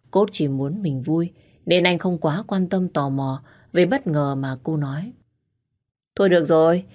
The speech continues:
em không nói thì anh không hỏi nữa. Mà em thế nào? Mấy năm qua ở bên đấy có ổn không? Nhìn em trắng trẻo lại xinh xắn ra thế này,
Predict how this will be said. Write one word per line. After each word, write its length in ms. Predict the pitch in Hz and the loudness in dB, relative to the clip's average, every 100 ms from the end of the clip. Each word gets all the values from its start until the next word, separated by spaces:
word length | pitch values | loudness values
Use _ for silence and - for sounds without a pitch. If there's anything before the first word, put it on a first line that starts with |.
| - _ | -20 _
em 200 | - 175 | 0 2
không 180 | 156 160 | 2 0
nói 220 | 147 143 156 | 2 0 -2
thì 80 | |
anh 140 | 180 160 | -2 -4
không 160 | 165 | -4
hỏi 240 | 147 147 131 | -4 -4 -4
nữa. 300 | 151 226 269 _ _ _ _ _ _ - | -6 -6 -10 _ _ _ _ _ _ -2
Mà 100 | 156 | 2
em 180 | 165 170 | 2 2
thế 120 | 208 | 0
nào? 260 | 160 135 - _ _ _ | -2 -4 -8 _ _ _
Mấy 180 | 175 170 | 2 4
năm 240 | 196 185 | 4 2
qua 180 | 165 160 | 2 2
ở 100 | 139 | 2
bên 200 | 135 156 | 2 0
đấy 180 | 156 156 | 0 -2
có 100 | 220 | -2
ổn 220 | 202 143 | -2 -2
không? 240 | 135 170 180 - - _ _ _ - | -4 -6 -8 -12 -20 _ _ _ -2
Nhìn 160 | 180 175 | 2 4
em 180 | 196 | 4
trắng 220 | 190 180 233 | 2 0 0
trẻo 220 | 196 143 | 0 0
lại 140 | 135 | 0
xinh 220 | 156 180 175 | -2 -2 -2
xắn 260 | 170 185 | -2 -2
ra 160 | 233 180 | -2 -4
thế 120 | 196 | -2
này, 340 | 165 135 127 | -4 -4 -8